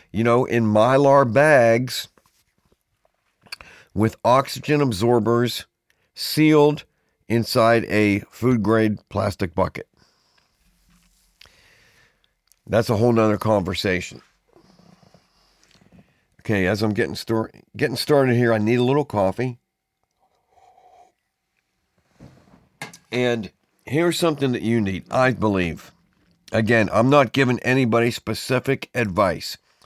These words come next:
Please consult a professional, especially when it comes to energy. You know, consult a registered electrician, for instance. Maybe an electrical engineer. Um, y-,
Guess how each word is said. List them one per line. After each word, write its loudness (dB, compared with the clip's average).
Please 0
consult -2
a 0
professional, -2
especially -2
when 0
it -6
comes -2
to -6
energy. -2
You 0
know, 4
consult 0
a 0
registered 0
electrician, 0
for -8
instance. -8
Maybe 0
an 2
electrical -2
engineer. -6
Um, 2
y-, -8